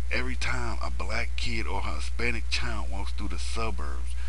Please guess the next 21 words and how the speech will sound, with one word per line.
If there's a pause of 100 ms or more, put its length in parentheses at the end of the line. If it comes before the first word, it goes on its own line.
(220)
they
constantly
think
they're
gonna
break
in (400)
their
house
and
steal
shit. (600)
And
they (100)
call
the
police
on
them,
not
knowing